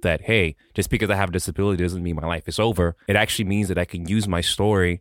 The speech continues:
and win with it. 'Cause you've won two awards on P B S, by the way. That's two.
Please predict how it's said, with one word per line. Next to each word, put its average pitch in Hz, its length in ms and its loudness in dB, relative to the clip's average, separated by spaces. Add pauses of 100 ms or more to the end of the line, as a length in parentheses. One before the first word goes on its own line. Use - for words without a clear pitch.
(120)
and 104 280 4
win 214 280 2
with 147 180 0
it. 85 260 -2
'Cause 104 160 0
you've 135 180 2
won 160 240 2
two 214 380 2
awards 107 380 2
on 98 180 2
P - 200 0
B 113 180 4
S, 110 160 2
by 87 180 2
the 85 120 4
way. 87 180 4
That's 98 240 0
two. 156 320 2